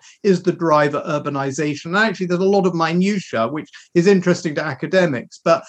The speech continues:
I think you can not skirt over, but you can synthesize. I mean, the three things that do seem to drive lower fertility rates, or have done historically, are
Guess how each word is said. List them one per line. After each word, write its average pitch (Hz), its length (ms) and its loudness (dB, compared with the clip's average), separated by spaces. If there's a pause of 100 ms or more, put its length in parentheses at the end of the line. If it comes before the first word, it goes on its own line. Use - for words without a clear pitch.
(140)
I - 80 -4
think 339 300 0 (140)
you 233 120 6
can 202 360 2 (100)
not 320 240 0
skirt 202 440 2
over, 240 340 2
but 180 200 -8
you 185 100 -6
can 185 160 -2
synthesize. 147 920 -4
I 202 80 2
mean, 208 200 0 (160)
the 226 140 0
three 285 420 0
things 180 480 2
that - 160 -8
do 190 160 4
seem 175 340 0
to 151 100 -12
drive 147 360 2
lower 139 240 2
fertility 131 500 -10
rates, 110 300 -8
or 123 100 -12 (120)
have 175 180 -2
done 117 180 -4
historically, 120 840 -6 (520)
are 165 560 4